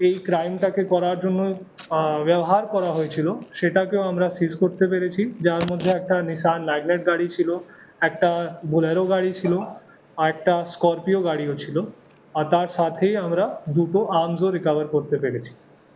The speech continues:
Further, আহ, আমরা এই ইনভেস্টিগেশন, আহ, এগাচ্ছি, তারপরে দেখা যাবে যে এদের আর কোনো হিস্ট্রি ছিল এইসব করা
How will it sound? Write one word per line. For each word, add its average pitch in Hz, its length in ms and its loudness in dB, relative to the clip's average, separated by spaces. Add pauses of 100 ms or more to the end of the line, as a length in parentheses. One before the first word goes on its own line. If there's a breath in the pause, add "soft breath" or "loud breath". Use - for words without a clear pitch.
(500)
Further, 185 540 0
আহ, 151 480 0 (240)
আমরা 170 440 0
এই 170 240 0
ইনভেস্টিগেশন, 170 1000 -2
আহ, 151 320 0
এগাচ্ছি, 151 680 -2
তারপরে 156 560 0
দেখা 147 340 0
যাবে 165 300 0
যে 160 420 -2
এদের 160 320 2
আর 160 220 2 (460)
কোনো 170 160 2
হিস্ট্রি 165 400 0
ছিল 175 360 0
এইসব 160 360 0
করা 160 420 0